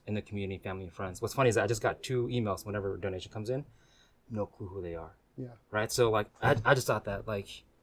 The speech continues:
Speaker 1: you know, there's another person in the race who has a history of being part of, uh, the organizations that are at play,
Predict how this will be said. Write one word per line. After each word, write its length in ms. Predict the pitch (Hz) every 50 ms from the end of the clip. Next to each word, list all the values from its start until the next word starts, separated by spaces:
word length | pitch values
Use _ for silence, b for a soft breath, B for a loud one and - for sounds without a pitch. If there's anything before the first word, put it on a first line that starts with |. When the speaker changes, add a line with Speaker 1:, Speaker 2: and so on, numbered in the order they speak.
| _ _
Speaker 1:
you 140 | 120 113
know, 100 | 101 95
there's 200 | 95 98 117 110
another 180 | 117 120 120 120
person 280 | - - 127 - 147 135
in 80 | 123
the 40 | 110
race 400 | 113 107 107 107 - - - -
who 200 | - - - 120
has 140 | 110 98 92
a 40 | 95
history 340 | 95 117 110 - - 110 107
of 140 | 104 95 95
being 280 | 107 104 104 101 98
part 220 | 98 - 107 101 98
of, 280 | 104 101 110 110 107 -
uh, 460 | 95 98 98 95 92 95 92 92 - - _
the 240 | 98 98 95 90 92
organizations 680 | - 117 110 113 113 104 98 107 98 95 - 104 95 92
that 120 | 95 90
are 160 | 95 92 95
at 140 | 98 101 -
play, 340 | - 107 101 95 95 95